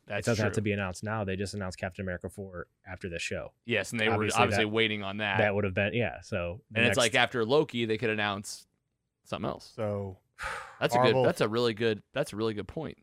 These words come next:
Speaker 3: Marvel Phase four M C U slate, if this is right.
Speaker 1: Go ahead,
Speaker 3: It's
Speaker 1: yeah.
Speaker 3: from comic book dot com. Um, Morbius, is that still there?
Speaker 1: Morbius is a weird one, though, 'cause that's a Sony film, but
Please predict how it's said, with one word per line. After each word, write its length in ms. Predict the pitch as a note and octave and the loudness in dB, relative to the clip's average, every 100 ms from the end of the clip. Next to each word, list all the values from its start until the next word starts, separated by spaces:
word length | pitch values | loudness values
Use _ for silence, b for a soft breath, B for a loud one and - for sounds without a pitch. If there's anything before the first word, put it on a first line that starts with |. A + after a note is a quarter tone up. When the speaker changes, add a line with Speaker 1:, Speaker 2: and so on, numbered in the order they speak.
| A2 | -6
Speaker 3:
Marvel 380 | A2 B2+ C3 C#3+ | 0 0 0 -2
Phase 420 | - A#2 A#2+ - | -2 0 0 -4
four 360 | - A2 G#2+ | -4 -2 -2
M 160 | G#2 G#2 | -4 -6
C 160 | - G2 | -8 -8
U 120 | G2+ | -8
slate, 400 | - G#2 G2 F#2 | -10 -8 -8 -8
if 140 | F#2+ - | -10 -8
this 160 | A2 | -6
is 160 | G2+ F#2+ | -6 -8
right. 340 | F#2+ F2 E2+ - | -8 -10 -12 -6
Speaker 1:
Go 60 | B2 | -4
ahead, 100 | D3+ | -2
Speaker 3:
It's 80 | A#2+ | 0
Speaker 1:
yeah. 80 | |
Speaker 3:
from 80 | C#3+ | 2
comic 300 | C#3 D3+ G#2 | 6 4 4
book 160 | G2 F2+ | -4 -6
dot 160 | F2 | -8
com. 280 | - F#2+ F2+ - _ _ _ _ _ | -8 -10 -10 -14 _ _ _ _ _
Um, 480 | G#2+ G#2 G2 F#2+ F#2+ _ _ _ _ _ _ _ _ _ _ _ _ A#2 A2+ | -4 -4 -2 -6 -8 _ _ _ _ _ _ _ _ _ _ _ _ -14 -2
Morbius, 600 | A2 C#3+ E3+ G3 G#3 - | 2 4 4 2 0 -2
is 80 | G#2 | 0
that 180 | C#3 - | 0 0
still 240 | - E3+ | 0 0
there? 300 | E3+ F#3+ G#3 _ _ _ _ A2+ | 2 0 -4 _ _ _ _ 2
Speaker 1:
Morbius 520 | B2+ G#3 C4+ C4 - | 4 4 4 2 2
is 140 | D3 | 0
a 40 | A#2+ | 2
weird 260 | A2 E3+ | 2 2
one, 140 | A2 G2+ | 0 -4
though, 120 | F#2+ | -6
'cause 80 | G#2+ | -2
that's 140 | C#3+ | -2
a 40 | - | -2
Sony 360 | - A#2+ B2+ G2+ | -4 -4 -4 -6
film, 400 | G#2 G2+ G2 F#2+ _ | -4 -4 -4 -10 _
but 260 | - G2 | -2 -2